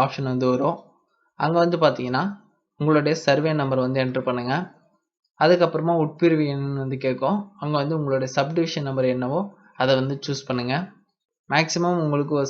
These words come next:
சப்டிவிஷன் நம்பராவது தெரிஞ்சிருக்கணும், அப்பதான் இந்த ஆப்ஷன்ல வந்து நீங்க எடுக்க முடியும்.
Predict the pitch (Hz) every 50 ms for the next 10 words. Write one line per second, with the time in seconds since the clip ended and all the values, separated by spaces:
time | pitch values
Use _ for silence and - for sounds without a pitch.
0 | - 131 127 139 151 151 151 - 156 143 135 131 131 131 131 127 131 135 131 -
1 | 135 135 135 131 139 127 127 127 127 151 190 202 - - - _ _ _ _ _
2 | _ _ - 135 131 143 147 147 151 156 147 139 131 143 - - 147 135 127 123
3 | 123 127 139 139 135 127 123 123 123 135 127 127 127 127 123 - - -